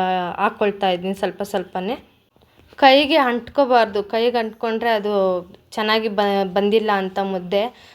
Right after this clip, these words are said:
ಆ, ಕೈಗೆ ಅಂಟ್ಕೊಂಡಿಲ್ಲ ಅಂದರೆ ತುಂಬ ಚೆನ್ನಾಗಿ ನೋಡಿ, ಈ ಥರ ನೋಡಿ ಯಾವ ಥರ ಬಂದಿದೆ ಅಂತ ಹೇಳಿ. ಇವಾಗ ನಾನು, ಆ, ಇದನ್ನ ಹಾಕ್ಕೊಂಡು ಒಂದು ಪ್ಲೇಟ್ ಇಟ್ಕೊಂಡು ನಿಧಾನವಾಗಿ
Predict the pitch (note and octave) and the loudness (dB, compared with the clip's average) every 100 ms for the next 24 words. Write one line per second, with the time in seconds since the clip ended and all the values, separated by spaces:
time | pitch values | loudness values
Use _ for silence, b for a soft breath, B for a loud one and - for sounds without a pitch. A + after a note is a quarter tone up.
0 | B G#3+ G3+ G#3+ A3 A#3+ A3 A3 - A3 | B -4 0 4 4 4 2 -4 -4 -2
1 | A3 G#3 G3+ G#3 C4 - G#3+ A3+ A#3 A#3+ | 0 0 -2 -4 -6 -8 -6 -2 0 0
2 | A3 G3+ G#3+ G3+ G3 G3 G3+ G3+ G3 F#3+ | -2 -2 -2 -2 -2 -2 -2 -2 -2 -2
3 | F#3 F#3 F#3 G3+ G3+ F#3 F3+ F#3 F#3+ F3+ | 0 -2 0 2 2 0 0 0 0 -6
4 | F#3 F#3 F#3+ F#3 F3+ G#3+ B B B B | -8 -8 -6 -6 -4 -6 B B B B
5 | A3 A3 G#3 C#4 C#4 G#3 A3 G#3+ - G3+ | 0 2 2 0 -2 -4 -6 -10 -6 0
6 | G3+ F#3+ F#3 G3 G#3 G3+ F#3+ F#3+ F#3+ A#3 | 0 2 0 0 0 0 -2 -4 -6 -6
7 | A#3+ G#3 G3+ G3+ G#3 G#3 G#3 - F#3 G3 | -6 -6 -4 -2 0 0 -4 -4 -4 -2
8 | E4 B B B B _ _ _ _ A3+ | -2 B B B B _ _ _ _ -8
9 | C4 A#3+ A#3+ A#3+ B3 A3+ G#3+ | 2 4 4 2 2 0 0